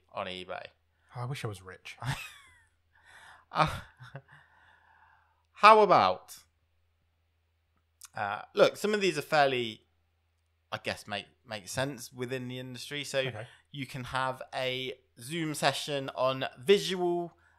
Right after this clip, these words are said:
Speaker 1: story basics with Spike Jonze and Lena Dunham.
Speaker 2: Wow. Okay.
Speaker 1: That is currently sitting at five thousand one hundred dollars with eight
Speaker 2: Okay,
Speaker 1: days left.
Speaker 2: that's a good price for aspiring writers.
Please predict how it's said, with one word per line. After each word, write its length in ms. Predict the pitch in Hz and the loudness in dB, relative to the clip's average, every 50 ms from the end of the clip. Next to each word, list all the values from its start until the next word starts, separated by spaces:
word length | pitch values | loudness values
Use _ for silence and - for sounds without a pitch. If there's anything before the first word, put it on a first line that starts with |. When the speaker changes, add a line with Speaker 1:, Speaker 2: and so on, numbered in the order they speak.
| _ _ _ _ _ | _ _ _ _ _
Speaker 1:
story 540 | - - - - - 185 175 180 175 170 156 | -14 -14 0 6 8 8 8 8 6 4 4
basics 720 | - 160 156 151 135 - - 110 95 - - - - - - - 113 | 4 4 4 4 2 0 0 -2 -2 -2 -4 -10 -16 -16 -16 -12 -6
with 240 | 123 120 113 - - - | -6 -6 -6 -6 -10 -6
Spike 480 | - - - - - 165 160 170 - - - - | -6 -6 -4 2 4 6 6 6 4 -2 -8 -2
Jonze 440 | 151 151 151 151 151 147 143 131 - - | 0 0 2 0 0 -6 -10 -10 -10 -10
and 220 | 131 127 127 127 - - 131 | -10 -8 -8 -10 -10 -10 -10
Lena 320 | 131 135 151 151 139 135 | -8 -6 -4 -2 -2 -2
Dunham. 400 | 123 127 139 123 110 95 85 80 - _ _ _ _ _ _ | 0 0 0 0 0 -2 -4 -8 -14 _ _ _ _ _ _
Speaker 2:
Wow. 380 | 127 110 104 90 196 - 92 - - - - 127 123 - | -14 -8 -4 -4 -4 -4 -6 -12 -18 -20 -20 -18 -14 -12
Okay. 160 | 101 101 151 - - | -12 -12 -12 2 4
Speaker 1:
That 200 | 160 156 - - | 4 6 6 4
is 140 | 151 131 - | 0 -2 -4
currently 360 | - - 170 160 147 123 117 | -2 0 0 0 0 -2 -4
sitting 360 | - - 131 - 104 104 107 | -2 -2 -2 -2 -2 -2 -4
at 120 | 101 - - _ _ _ - - | -6 -8 -8 _ _ _ 0 4
five 240 | 151 135 131 131 127 | 6 6 8 6 4
thousand 280 | - 131 123 110 113 113 | 2 2 2 2 0 -4
one 120 | 113 107 | -6 -6
hundred 240 | 110 107 101 98 95 | -8 -10 -12 -10 -8
dollars 300 | - 101 95 95 92 - | -6 -6 -6 -6 -10 -12
with 100 | 92 90 | -14 -12
eight 100 | 92 95 | -8 -6
Speaker 2:
Okay, 180 | 156 160 151 139 | -2 0 0 -2
Speaker 1:
days 120 | 185 - | -2 -4
left. 100 | - - | -8 -10
Speaker 2:
that's 160 | - 208 - - | -10 -10 -10 -12
a 100 | 113 107 - _ _ - - | -14 -14 -18 _ _ -8 -4
good 180 | - 165 120 | -4 -4 -2
price 420 | - 131 156 131 - - - - - _ _ _ _ _ | -2 -2 -2 -2 -4 -8 -14 -20 -20 _ _ _ _ _
for 140 | 120 110 101 | -10 -10 -10
aspiring 560 | 90 113 107 - - - 127 127 117 113 107 | -10 -12 -12 -14 -6 -4 -2 -2 -2 -4 -6
writers. 480 | 107 117 120 113 - - - 98 - | -8 -8 -8 -8 -10 -14 -20 -20 -20